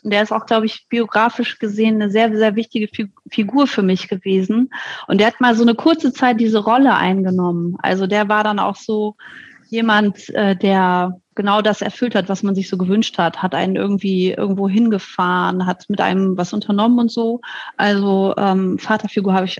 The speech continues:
mir absolut gewünscht. Und ich habe auch meinen abwesenden Vater, und ich glaube, das ist auch ganz normal, das habe ich auch viel später erst realisiert, total idealisiert, weil der einfach nicht da war. So, meine Mutter war da, hat alles gemacht,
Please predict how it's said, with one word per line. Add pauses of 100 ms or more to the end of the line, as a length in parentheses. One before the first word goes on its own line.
mir
absolut
gewünscht. (300)
Und
ich
habe
auch (100)
meinen
abwesenden
Vater, (240)
und
ich
glaube,
das
ist
auch
ganz
normal,
das
habe
ich
auch
viel
später
erst
realisiert,
total
idealisiert,
weil
der
einfach
nicht
da
war.
So,
meine
Mutter
war
da,
hat
alles
gemacht,